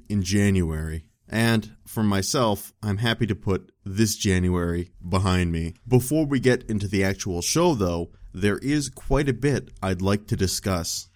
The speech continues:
The first thing I'd like to discuss is a sensitive topic and one we haven't broached so far on this podcast,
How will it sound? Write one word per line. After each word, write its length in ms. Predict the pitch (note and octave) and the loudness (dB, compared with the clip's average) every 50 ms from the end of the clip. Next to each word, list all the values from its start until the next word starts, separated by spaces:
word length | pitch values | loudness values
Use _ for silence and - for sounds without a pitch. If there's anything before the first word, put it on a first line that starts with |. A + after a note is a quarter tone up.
| _ - | _ -14
The 180 | - G#2+ A2+ | -6 -4 -4
first 380 | G#2+ - E3+ F#3+ G#3 G3 - - | -2 2 2 2 2 2 2 0
thing 360 | A#2 G2 G2 F#2+ F#2+ F#2+ A2+ - _ - | 0 0 0 0 -2 -4 -8 -10 _ -2
I'd 80 | G#2 | 0
like 220 | G#2+ G#2+ G#2 G2+ - | 2 2 0 0 2
to 60 | - | 0
discuss 680 | G2+ F#2+ F2+ - - G#2 F#2 F2+ F2+ - - - - _ _ _ - | 0 2 2 0 -2 -2 -2 0 -2 -4 -6 -8 -10 _ _ _ -6
is 260 | C3+ C#3 C3+ B2+ A#2+ - | -2 -2 0 -2 -2 -2
a 160 | B2 B2 A#2+ | 0 0 0
sensitive 680 | A#2 - - D#3+ D3+ C3 - D3 C3+ C#3 B2+ B2+ - - - - - | 2 2 2 0 0 0 0 0 2 2 0 0 -4 -12 -20 -14 -6
topic 460 | - A#2+ G#2+ G#2+ - B2 C#3 C3+ - - | 0 2 2 2 2 0 -4 -4 -6 -6
and 200 | G2+ G2+ F#2+ G2+ | -2 -2 0 0
one 220 | G#2+ A2+ A#2 A#2 | 2 0 0 0
we 140 | G#2+ G#2+ G#2 | 0 0 0
haven't 460 | G#2+ G#2+ G#2 G2+ - - - - - | 0 0 -2 -2 -4 -8 -10 -10 -4
broached 460 | - A2 A2 G#2 F#2+ - - - - - - | 0 0 0 0 0 -2 -8 -10 -12 -14 -12
so 260 | - - D#3+ D#3 E3 | -6 -2 0 0 0
far 480 | C#3+ - A#2 G#2+ G2+ F#2+ F#2 F2 - - - _ _ | 0 0 0 2 4 4 2 2 -2 -6 -12 _ _
on 160 | - C#3+ C#3+ | 0 2 4
this 160 | C#3+ C3+ C3 C3 | 4 2 0 0
podcast, 840 | - B2 A2 G2+ F#2+ F#2+ - G#2 F#2+ F2+ E2+ F2+ G2 - - - | 0 0 2 2 2 0 -2 -2 -2 0 0 -2 -4 -6 -10 -16